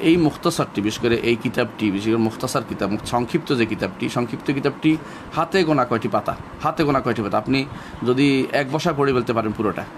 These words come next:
এরকম একটি গ্রন্থ। কিন্তু আমরা এটা ব্যাখ্যা করবো এই জন্য, কারণ এই ব্যাখ্যাটা ভুল পথে নিয়ে যায় অনেককে, এই জন্য ভুল পথে যেন না যায়, সেই জন্য সেটার ব্যাখ্যাটা আমরা করবো ইনশাআল্লাহ এই কিতাবটির। তো এই কিতাবটি ইমাম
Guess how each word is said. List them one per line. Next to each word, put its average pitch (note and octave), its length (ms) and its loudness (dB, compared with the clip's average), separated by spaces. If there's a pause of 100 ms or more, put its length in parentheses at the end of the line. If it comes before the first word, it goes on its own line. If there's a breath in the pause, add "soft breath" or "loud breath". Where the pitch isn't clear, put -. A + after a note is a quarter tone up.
এরকম B2+ 260 2
একটি A2+ 180 0
গ্রন্থ। G2+ 260 -2 (460 loud breath)
কিন্তু C#3+ 160 0
আমরা D3+ 140 4
এটা D3+ 80 2
ব্যাখ্যা C3+ 300 0
করবো D3+ 180 2
এই C#3+ 80 4
জন্য, B2+ 260 4
কারণ A#2+ 240 2
এই A#2+ 140 2
ব্যাখ্যাটা A#2+ 400 0
ভুল A#2+ 320 2
পথে C3+ 200 -2
নিয়ে A#2 180 4
যায় G2+ 120 2
অনেককে, G2+ 300 2
এই C3+ 60 2
জন্য C3+ 240 0
ভুল B2+ 260 0
পথে A#2 160 -4
যেন B2+ 140 2
না G#2 200 2
যায়, B2 180 0
সেই B2+ 200 0
জন্য B2 320 2 (300 loud breath)
সেটার C3+ 320 0
ব্যাখ্যাটা A2 440 0
আমরা G#2+ 340 2 (100)
করবো G#2 240 0
ইনশাআল্লাহ G2+ 480 0
এই A2+ 100 0
কিতাবটির। F#2+ 440 -4 (560 loud breath)
তো - 80 -4
এই F3+ 120 4
কিতাবটি E3 640 2
ইমাম C3+ 460 2